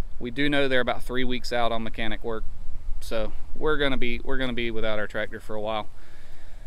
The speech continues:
It's gonna be interesting. So I've sung Rural King's praises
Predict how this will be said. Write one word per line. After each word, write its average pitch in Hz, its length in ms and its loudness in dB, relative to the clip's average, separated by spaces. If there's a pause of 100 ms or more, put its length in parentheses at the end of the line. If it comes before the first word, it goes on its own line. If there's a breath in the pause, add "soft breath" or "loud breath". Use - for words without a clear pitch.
(1400 loud breath)
It's - 120 6
gonna 214 160 4
be 262 140 2
interesting. 156 520 2 (140)
So 135 360 0 (760 loud breath)
I've 151 220 2
sung 202 300 0
Rural 185 180 4
King's 180 300 2
praises 156 680 0